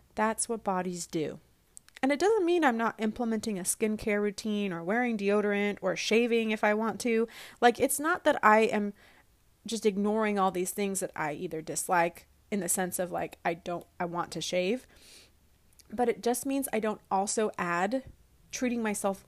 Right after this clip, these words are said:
unkindly to the process. Like, I'm still gonna wash my face, but when I notice a pimple, I'm not gonna let that derail my day or my mind. I'm just going to say,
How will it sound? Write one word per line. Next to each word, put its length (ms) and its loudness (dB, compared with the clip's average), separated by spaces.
unkindly 760 -2
to 140 -10
the 120 -8
process. 640 -6
Like, 160 0
I'm 100 -2
still 240 0
gonna 180 0
wash 280 0
my 100 -2
face, 540 0
but 100 -6
when 140 0
I 80 4
notice 280 2
a 40 -2
pimple, 480 0
I'm 140 -2
not 220 -2
gonna 160 -2
let 240 0
that 280 2
derail 840 0
my 160 -6
day 500 0
or 160 -4
my 480 -6
mind. 560 -6
I'm 220 -4
just 260 -6
going 240 -6
to 60 -8
say, 460 -4